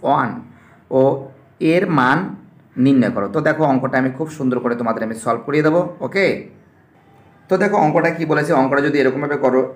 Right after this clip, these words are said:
এক্স স্কয়ার plus এ এক্স plus three equal to zero বলেছে, সমীকরণের একটি piece one বলেছে, তাই তো? তাহলে কী আছে, এটা এক্সের মান যদি ওয়ান ধরো, ওয়ানের হোল স্কয়ার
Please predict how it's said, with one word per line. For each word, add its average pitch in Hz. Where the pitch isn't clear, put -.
এক্স 151
স্কয়ার 156
plus 131
এ 180
এক্স 143
plus 135
three 156
equal 156
to 165
zero 113
বলেছে, 156
সমীকরণের 175
একটি 175
piece 202
one 127
বলেছে, 104
তাই 180
তো? 110
তাহলে 170
কী 190
আছে, 147
এটা 156
এক্সের 170
মান 175
যদি 170
ওয়ান 151
ধরো, 131
ওয়ানের 143
হোল 120
স্কয়ার 139